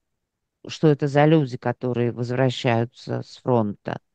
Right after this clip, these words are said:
Это будет трагедия семей, это будет она-, рост насилия в семье.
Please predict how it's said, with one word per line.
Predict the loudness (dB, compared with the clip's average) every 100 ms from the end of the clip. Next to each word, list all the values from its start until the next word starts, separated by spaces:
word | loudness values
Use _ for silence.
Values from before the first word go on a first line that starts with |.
| _ _ _ _
Это | 0 2
будет | 2 0 0 2
трагедия | 2 2 0 0 -4
семей, | -4 -4 2 4 6 6 2 -2
это | -6 -6 _ -4 -4
будет | -6 -6 -6 -6 -4 -2 -2 -6 _ -12 -4
она-, | -2 0 -2 -2
рост | -2 0 4 4 4 2
насилия | 0 0 -2 0 4 2
в | 2
семье. | -6 -4 -2 0 2 2 0